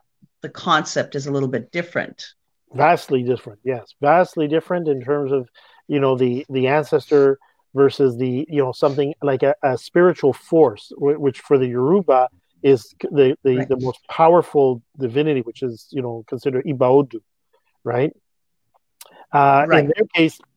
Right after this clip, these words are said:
Speaker 2: they don't, it doesn't factor in. And I'll, I'll
Speaker 1: Right.
Speaker 2: w-, once,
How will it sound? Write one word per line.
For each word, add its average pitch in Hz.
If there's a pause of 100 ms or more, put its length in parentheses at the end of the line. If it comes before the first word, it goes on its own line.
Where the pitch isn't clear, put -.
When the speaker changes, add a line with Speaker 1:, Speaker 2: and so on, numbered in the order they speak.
Speaker 2:
they 156
don't, 165
it 151
doesn't 156
factor 143
in. 123 (500)
And 165
I'll, 190
I'll 180
Speaker 1:
Right. 170
Speaker 2:
w-, 151
once, 180